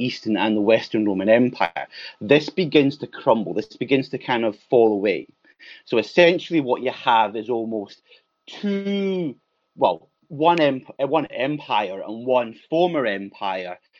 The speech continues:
that essentially kind of, like, I mean, they already kind of split, but this is really when they properly kind of split. This is when different cultures arise,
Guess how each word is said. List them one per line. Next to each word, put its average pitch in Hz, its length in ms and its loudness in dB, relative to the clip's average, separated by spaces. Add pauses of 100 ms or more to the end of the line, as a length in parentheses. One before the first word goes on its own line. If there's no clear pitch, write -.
(280)
that 117 580 2
essentially 123 800 0
kind 110 320 -6
of, 104 100 -2
like, 101 380 0
I - 40 -6
mean, 123 180 -2
they 131 80 4
already 127 200 4
kind 107 140 -10
of - 100 -16
split, 107 480 0
but 110 200 0
this 147 220 2
is 123 120 -8
really 127 400 2
when 113 220 2
they 110 120 -4 (280)
properly 123 580 0
kind 110 240 -8
of 95 80 -12
split. - 420 -8 (440)
This 139 260 0
is 127 180 -4
when 107 440 0 (220)
different - 380 -10
cultures 151 580 2
arise, 131 720 2